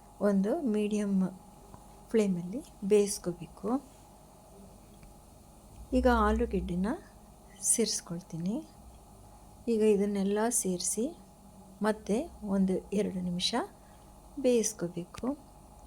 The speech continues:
ಈ, ಈಗ ನಾನು ಹಸಿ ಬಟಾಣಿನ ಸೇರಿಸ್ಕೊಳ್ತೀನಿ.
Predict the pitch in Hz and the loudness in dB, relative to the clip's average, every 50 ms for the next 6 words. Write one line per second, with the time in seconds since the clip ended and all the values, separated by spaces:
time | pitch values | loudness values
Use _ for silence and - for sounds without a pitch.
0 | - - - - - - - - - - - - - 247 254 254 254 254 - - | -20 -20 -20 -20 -20 -20 -20 -20 -20 -20 -12 -4 0 2 4 6 6 4 2 0
1 | - 254 254 277 277 262 - - 196 202 196 185 180 185 214 269 415 427 - - | 0 0 2 2 2 0 0 0 0 2 0 0 0 0 -2 -2 -2 -4 -8 -14
2 | - - - - - - - - - - - - - - - - - - - - | -20 -20 -20 -20 -20 -20 -20 -20 -20 -20 -20 -20 -20 -20 -20 -20 -20 -8 -2 0
3 | 247 240 - 269 220 180 175 - 185 175 165 170 175 190 220 220 - 196 185 185 | 0 0 0 -2 -2 -2 -4 -2 -4 -4 -4 -4 -2 -2 -2 -2 -2 -2 -2 -4
4 | - - - 190 165 - - 170 165 175 196 | -4 -6 -8 -12 -12 -10 -10 -8 -6 -4 -4